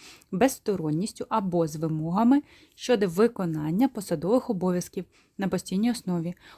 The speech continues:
Усі питання, що виникають внаслідок застосування цього пункту, вирішуються судом. Стаття двадцять два.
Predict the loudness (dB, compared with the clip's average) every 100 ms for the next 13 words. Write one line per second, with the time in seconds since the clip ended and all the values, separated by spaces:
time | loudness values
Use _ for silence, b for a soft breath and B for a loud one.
0 | B -2 2 2 0 -2 0 2 2 2
1 | -2 0 0 -2 -2 -4 -4 -6 -4 -6
2 | -8 -10 -6 -2 0 0 -2 -6 -4 0
3 | 2 2 0 0 -2 -4 -8 -8 -12 -8
4 | -6 -6 -6 -8 _ _ _ _ _ b
5 | b b b -6 -6 -2 0 2 2 -2
6 | -2 -6 -6 -6 -6